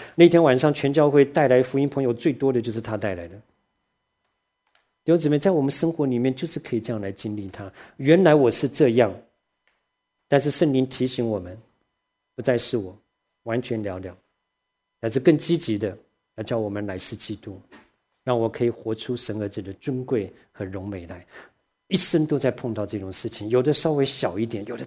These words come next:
大一点哈，有的时间短一点，有的时间长一点。但是弟兄姊妹，真正得胜的关键，其实永远都不是咬紧牙关出来的，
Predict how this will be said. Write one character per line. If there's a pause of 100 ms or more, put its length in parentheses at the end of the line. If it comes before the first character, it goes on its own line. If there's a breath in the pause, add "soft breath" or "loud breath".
(100)
大
一
点
哈， (260 loud breath)
有
的
时
间
短
一
点，
有
的
时
间
长
一
点。 (300 loud breath)
但
是
弟
兄
姊
妹，
真
正
得
胜
的
关
键， (200 loud breath)
其
实
永
远
都
不
是
咬
紧
牙
关
出
来
的，